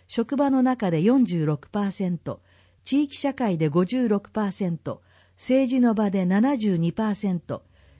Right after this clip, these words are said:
社会通念しきたり上で七十三パーセントと、依然として高くなっています。人口は半分は女性ですが、実際には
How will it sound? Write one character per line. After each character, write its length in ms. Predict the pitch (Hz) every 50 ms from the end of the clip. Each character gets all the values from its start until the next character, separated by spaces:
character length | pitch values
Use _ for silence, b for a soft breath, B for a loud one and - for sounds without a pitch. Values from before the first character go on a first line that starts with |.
| _ _
社 180 | - 233 233
会 240 | - 294 302 294 277
通 260 | - - 262 277 262
念 300 | 226 190 160 147 139 139 -
し 140 | - -
き 160 | - - 269 269
た 140 | 277 262
り 120 | 254 247 233
上 300 | 196 220 214 208 202 185
で 220 | 185 180 160 - -
七 280 | 185 196 214 254 285 277
十 200 | 233 247 226 202
三 240 | - 247 254 269
パ 200 | 247 - 269 254
ー 40 | 247
セ 160 | 233 254 247
ン 80 | 233 226
ト 140 | 214 185 175
と、 220 | - - 147 b b b b b b b b b
依 100 | b 202
然 240 | 175 233 285 294 277
と 140 | - 285 277
し 120 | - -
て 140 | - 254 226
高 300 | 214 - 269 277 320 311
く 100 | - 254
な 120 | 220 214
っ 40 | 208
て 160 | 208 - -
い 80 | 139 131
ま 140 | 131 131 147
す。 240 | - - - _ _ _ _ _ _ _ _ _ _ _ _ _ _ _ _ _ _ _ _ _ _ _ _ _ _ _ _ _ _ _
人 300 | - 220 247 277 311 294
口 260 | - - 269 262 247
は 220 | 233 226 214 202 -
半 260 | - 247 262 294 294
分 200 | 262 294 285 277
は 140 | 233 208 190
女 160 | 165 190 180
性 240 | 175 - 220 214 202
で 100 | 185 202
す 140 | 202 - 175
が、 180 | 160 151 151 b b b b b b b b b _
実 240 | 208 220 208 - -
際 220 | 277 269 262 262
に 140 | 254 254 240
は 180 | 202 190 175